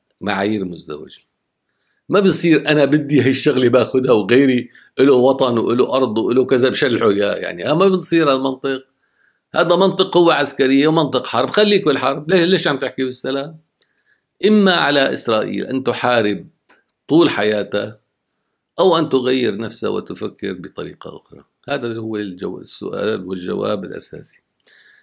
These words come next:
إذا لم تغير إسرائيل طريقة تفكيرها، فعليها أن تحارب لكي تبقى وتستمر في الحرب، وبالوقت اللي بتوقف فيه الحرب تزول. م? لأنه هي معرفة نفسها كدولة قائمة على القوة العسكرية،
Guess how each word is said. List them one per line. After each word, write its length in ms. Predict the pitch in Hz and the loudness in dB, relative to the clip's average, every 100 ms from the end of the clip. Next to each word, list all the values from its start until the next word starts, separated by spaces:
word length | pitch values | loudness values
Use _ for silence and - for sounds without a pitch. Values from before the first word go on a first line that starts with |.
| _ | _
إذا 240 | 120 123 135 | -2 2 4
لم 180 | 160 165 | 4 2
تغير 500 | 156 131 135 117 107 | 2 4 4 2 -2
إسرائيل 580 | - 113 104 107 95 | -4 -2 -2 -4 -8
طريقة 360 | - 101 120 104 | -6 -6 -4 -6
تفكيرها، 580 | - 95 - - 107 104 | -8 -12 -12 -8 -6 -4
فعليها 560 | 107 101 123 101 98 | -4 -4 -4 -4 -6
أن 140 | 95 98 | -8 -8
تحارب 520 | 92 - 110 110 110 _ _ _ _ _ _ - | -10 -8 -8 -6 -8 _ _ _ _ _ _ -12
لكي 300 | 101 110 95 | -6 -4 -4
تبقى 600 | 98 80 - 80 80 _ | -6 -10 -10 -12 -12 _
وتستمر 680 | 92 92 101 - 110 127 123 | -16 -12 -12 -6 -4 -2 -4
في 100 | 95 | -6
الحرب، 360 | 95 101 101 95 | -8 -4 -6 -4
وبالوقت 460 | 98 107 131 - | -4 -2 -2 -2
اللي 140 | 120 107 | -8 -8
بتوقف 400 | - 135 117 - | -6 -6 -6 -10
فيه 140 | 123 | -8
الحرب 420 | 107 - 123 123 _ | -8 -4 -6 -6 _
تزول. 380 | 90 82 78 - _ _ _ _ _ | -14 -12 -16 -18 _ _ _ _ _
م? 240 | - 127 131 _ _ _ _ - | -10 -10 -10 _ _ _ _ -8
لأنه 200 | 113 131 | -2 2
هي 220 | 175 160 | 2 2
معرفة 360 | 117 147 139 131 | 2 -2 0 0
نفسها 320 | 123 - 123 | 0 -4 -6
كدولة 560 | - 95 101 104 98 104 - | -4 -2 -2 -2 -4 -8 -8
قائمة 320 | 104 101 98 | -6 -4 -8
على 140 | 87 82 | -10 -14
القوة 280 | - 85 76 | -12 -12 -12
العسكرية، 540 | 67 - - - _ | -16 -20 -20 -20 _